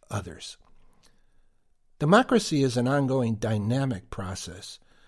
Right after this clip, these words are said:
It has never been, nor will it ever be, static. It's not about one event, one party, or one person. I believe that there is a fundamental, magnanimous, selfless advocacy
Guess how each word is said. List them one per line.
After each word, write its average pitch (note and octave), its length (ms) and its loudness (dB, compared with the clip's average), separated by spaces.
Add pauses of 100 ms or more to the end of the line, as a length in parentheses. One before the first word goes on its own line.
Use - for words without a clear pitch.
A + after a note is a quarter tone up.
(840)
It D#3 160 4
has A2+ 260 -2
never E3 320 2
been, A2+ 380 0
nor C3 360 2
will A#2+ 220 0
it A2 200 -2
ever C#3+ 260 -2
be, G2+ 220 -6
static. - 760 -10 (880)
It's - 200 -6
not C3 240 2
about G2 340 -6
one A2 220 -2
event, A2 680 -4
one G2 240 -6
party, A2 500 -4
or F2 120 -10
one F#2 280 -8
person. G2+ 540 -10 (1080)
I D3+ 140 4
believe D#3 380 4
that A#2+ 180 0
there C3 180 2
is B2+ 200 0
a A2 140 -2
fundamental, D3+ 960 0
magnanimous, B2+ 1000 0 (220)
selfless D3 920 -2
advocacy A2 760 -6